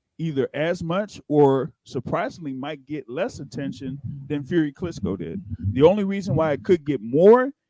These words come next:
is potentially because Alexander Usyk has a shot to become undisputed champion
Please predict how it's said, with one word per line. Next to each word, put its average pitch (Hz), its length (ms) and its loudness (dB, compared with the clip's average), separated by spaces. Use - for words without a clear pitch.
is 151 220 0
potentially 170 580 -6
because 143 680 -8
Alexander 151 520 -2
Usyk 139 360 -6
has 139 300 -4
a 117 60 -14
shot 139 320 -6
to 135 60 -10
become 123 420 -10
undisputed 143 560 -2
champion 123 580 -6